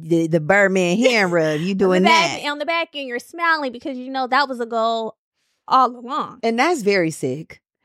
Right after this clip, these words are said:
Speaker 1: That one,
Speaker 2: That's
Speaker 1: I,
Speaker 2: scary.
Speaker 1: I hate that. That gets very, like,
Speaker 2: That's scary.
Speaker 1: yeah, what kind of snake? You a
Speaker 2: That's
Speaker 1: snake.
Speaker 2: scary. The power play one is scary.
Speaker 1: Yeah.
Speaker 2: Another reason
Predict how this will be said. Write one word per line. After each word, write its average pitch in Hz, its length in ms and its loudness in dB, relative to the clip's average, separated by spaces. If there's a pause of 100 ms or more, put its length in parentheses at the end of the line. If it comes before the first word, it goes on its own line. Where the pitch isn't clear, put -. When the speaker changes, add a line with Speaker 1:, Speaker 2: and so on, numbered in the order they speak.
(200)
Speaker 1:
That 262 260 4
one, 254 80 0
Speaker 2:
That's 170 180 4
Speaker 1:
I, 160 40 4 (120)
Speaker 2:
scary. 143 80 -4
Speaker 1:
I 190 220 4
hate 185 220 0
that. 151 200 -2
That 175 200 0
gets 156 200 -6
very, 147 240 -4
like, 139 400 -10 (220)
Speaker 2:
That's 285 280 -2
scary. 226 520 -10 (480)
Speaker 1:
yeah, 165 540 0
what 190 180 -8
kind 240 160 -2
of 147 80 -4
snake? 190 420 -14
You 269 60 0
a 269 60 2
Speaker 2:
That's 277 120 0
Speaker 1:
snake. 190 240 0
Speaker 2:
scary. 208 240 -4
The 233 100 -12
power 311 320 0
play 294 260 -2
one 233 120 -8
is 208 80 -12
scary. 185 460 -14
Speaker 1:
Yeah. 156 340 -2 (720)
Speaker 2:
Another 269 640 2
reason 220 600 -10